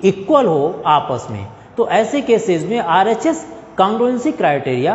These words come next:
अप्लाई की जा सकती है इन दोनों को कॉन्ग्रुएंट शो करने के लिए। तो आप यहाँ लिख दीजिए नाइंटी डिग्री के just सामने वाली साइड equal है,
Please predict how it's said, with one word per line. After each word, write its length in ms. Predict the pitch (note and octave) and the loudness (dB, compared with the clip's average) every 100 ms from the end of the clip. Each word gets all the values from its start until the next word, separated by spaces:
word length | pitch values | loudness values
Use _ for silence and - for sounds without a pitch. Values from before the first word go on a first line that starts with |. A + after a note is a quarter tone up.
| A#3 | 0
अप्लाई 400 | F#3+ - A#3 C#4 | -2 2 2 2
की 140 | C4+ | 2
जा 140 | E3+ A#2 | -2 -2
सकती 400 | A2+ A2+ - B2+ | -2 -8 -6 -6
है 180 | D#3 B3 F#3 | -2 -2 -4
इन 180 | F#3 A3+ | -6 -2
दोनों 240 | G#3 C3 | -2 -2
को 140 | A2 A#3+ | 0 0
कॉन्ग्रुएंट 500 | A3 C3 A2 C#3+ A#3+ | 0 -2 0 -2 0
शो 140 | D#4 | 0
करने 300 | D#4+ D#3+ A2+ G2+ | 0 0 -2 -6
के 160 | G#2+ | -6
लिए। 200 | G2 F#2+ - - - - | -8 -8 -14 -18 -20 -4
तो 60 | - | 0
आप 360 | - E3 B3+ B3 | 2 4 2 2
यहाँ 220 | G#3 A3 | -2 0
लिख 160 | G#3+ | 0
दीजिए 300 | E3 C#3+ B2+ | -2 -4 -2
नाइंटी 480 | G#3+ C3+ C3 F#3 D#4+ | -2 -2 -4 -2 -2
डिग्री 260 | D#4 C4 B3+ | 0 0 0
के 120 | B3 | 0
just 200 | G#3 G3+ | 0 -2
सामने 380 | - F3+ G3 D4+ | 0 0 2 2
वाली 260 | B3+ G3 | 2 2
साइड 300 | F#3+ D#3 C#3+ | 2 2 2
equal 360 | C3+ C3 C3 A2 | 0 -4 -4 -2
है, 260 | G#2+ C3+ | -2 -2